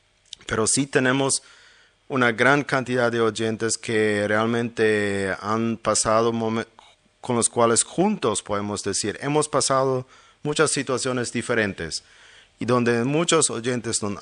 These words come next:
nos han compartido testimonios muy impactantes que a través de una de las tantas programaciones en diferentes idiomas realmente han escuchado,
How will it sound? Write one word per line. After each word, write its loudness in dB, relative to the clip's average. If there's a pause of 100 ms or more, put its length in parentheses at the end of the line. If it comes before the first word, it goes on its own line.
nos 0
han 0
compartido 0
testimonios -4
muy 0
impactantes -2 (440)
que 0
a 4
través 0
de 0 (100)
una 4
de 0
las 2 (140)
tantas 2
programaciones -2
en -6
diferentes -2
idiomas 0 (460)
realmente 2 (100)
han -2 (200)
escuchado, 2